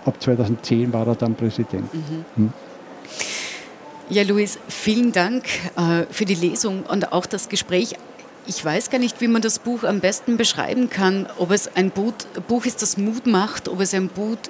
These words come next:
Speaker 2: Buch ist, das... das, äh, der Erinnerung dient.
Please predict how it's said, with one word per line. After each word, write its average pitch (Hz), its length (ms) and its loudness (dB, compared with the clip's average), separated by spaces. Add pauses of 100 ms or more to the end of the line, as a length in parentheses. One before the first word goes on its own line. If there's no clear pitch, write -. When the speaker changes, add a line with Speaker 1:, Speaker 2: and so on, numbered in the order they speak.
(140)
Speaker 2:
Buch 233 220 2
ist, - 220 0
das... 190 180 0
das, - 340 0 (160)
äh, 175 220 4 (720)
der 180 100 2
Erinnerung 226 680 2
dient. 247 440 0